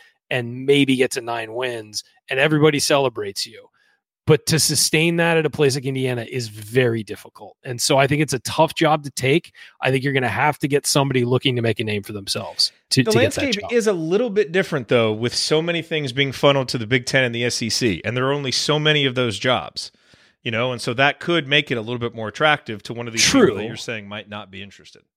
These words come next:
Speaker 1: One thing about that, though, is a lot of these mid-major jobs are paying guys exceptionally well because of T V money.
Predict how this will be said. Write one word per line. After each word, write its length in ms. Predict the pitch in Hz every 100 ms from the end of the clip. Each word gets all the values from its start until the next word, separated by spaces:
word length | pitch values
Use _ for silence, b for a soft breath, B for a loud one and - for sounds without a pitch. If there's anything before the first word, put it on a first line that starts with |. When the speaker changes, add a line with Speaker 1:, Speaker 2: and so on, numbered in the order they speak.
| _
Speaker 1:
One 340 | 196 196 240
thing 180 | 220 226
about 340 | 170 175 190 -
that, 240 | 135 -
though, 200 | 120 117
is 120 | 127
a 40 | 151
lot 160 | 160
of 40 | 180
these 160 | 135
mid-major 680 | 143 170 151 147 160 139 131
jobs 560 | 107 143 156 135 113 -
are 200 | 143 123
paying 500 | 131 190 202 151 135
guys 300 | 127 123 120
exceptionally 640 | - - 170 - 147 135
well 300 | 123 156 139
because 340 | 127 131 135 117
of 100 | -
T 200 | 127 117
V 160 | 139
money. 400 | 107 80 - -